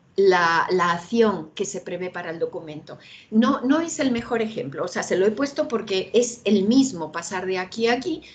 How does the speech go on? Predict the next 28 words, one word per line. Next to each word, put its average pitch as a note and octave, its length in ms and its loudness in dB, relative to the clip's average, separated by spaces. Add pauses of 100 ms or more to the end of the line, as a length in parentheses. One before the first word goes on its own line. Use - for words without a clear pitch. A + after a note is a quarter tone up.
(120)
Evidentemente B3+ 580 0
podemos G#3+ 360 0
sintetizar F3 640 -8
muchísimo D3 560 -10
más. - 360 -16
De G3 200 4
esto C4 280 -4
estamos - 400 -14
hablando. - 460 -20 (840)
¿Cuándo D4+ 300 -2
aplica? - 580 -10 (720)
Con A#3 180 4
carácter D#4+ 360 0
general D4 440 0
siempre, D3+ 640 -6 (1120)
¿vale? D4 240 -8
A - 140 -4
todo B3 260 4
tipo G#3+ 280 -6
de F#3 120 -2
documentos. F3 720 -8 (360)
Pero A3 220 6
ojo, A3 460 -2
hay A3 160 4
que A3+ 80 2
analizar G#3 480 0
casos G#3 340 -8
específicos. - 880 -14